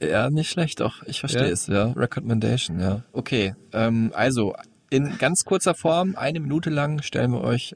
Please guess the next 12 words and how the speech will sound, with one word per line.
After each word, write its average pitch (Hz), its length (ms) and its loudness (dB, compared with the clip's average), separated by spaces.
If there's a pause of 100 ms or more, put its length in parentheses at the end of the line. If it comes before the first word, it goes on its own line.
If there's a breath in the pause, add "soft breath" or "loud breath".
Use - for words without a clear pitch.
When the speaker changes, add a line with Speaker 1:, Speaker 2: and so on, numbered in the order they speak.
Speaker 1:
eine 113 280 2 (920 loud breath)
jetzt - 460 -4
neue 107 200 4
Musik 107 320 2
vor. - 300 -4
Und, 104 300 -2
äh, 104 140 -4
Tilman 123 300 0
Kölner 127 340 0
macht - 320 -6
den 110 120 -2
Anfang. - 420 -4